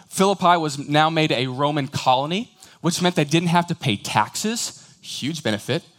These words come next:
It became a, uh, retirement community for the military. But not only that, it became known as a respected community. It was a big deal to be a Philippian. It's like you coming to A and M, right? When you're coming out of high school,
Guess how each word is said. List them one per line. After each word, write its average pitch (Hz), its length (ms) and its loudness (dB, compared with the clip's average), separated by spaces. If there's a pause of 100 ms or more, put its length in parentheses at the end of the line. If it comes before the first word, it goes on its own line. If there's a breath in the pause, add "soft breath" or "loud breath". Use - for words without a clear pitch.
(320 soft breath)
It 156 100 0
became 190 280 4
a, 147 160 2
uh, 127 200 4
retirement 160 640 0
community 180 460 -2
for 185 160 -6
the 139 100 -4
military. 190 600 -4 (580 soft breath)
But 170 140 4
not 185 320 2
only 220 340 -2
that, 147 300 4
it 151 100 -6
became 160 380 -2 (200 loud breath)
known 175 440 -2
as 143 220 -2
a 131 100 -2
respected 180 1000 -2 (280 loud breath)
community. 131 680 -4 (220 soft breath)
It 190 160 2
was 180 160 0
a 127 100 0 (180)
big 175 380 2
deal 123 420 -4 (220 soft breath)
to 160 100 -6
be 127 300 -2
a - 80 -6
Philippian. 139 560 -8 (640)
It's - 120 -4
like 170 160 0
you 185 140 -4
coming 175 220 -2
to 147 80 2
A 135 160 0
and 123 100 -2
M, 143 160 -4 (340 soft breath)
right? 131 220 -6 (640)
When 127 120 -2
you're 175 120 4
coming 170 260 4
out 123 60 6
of 113 60 0
high 143 180 4
school, 190 500 -2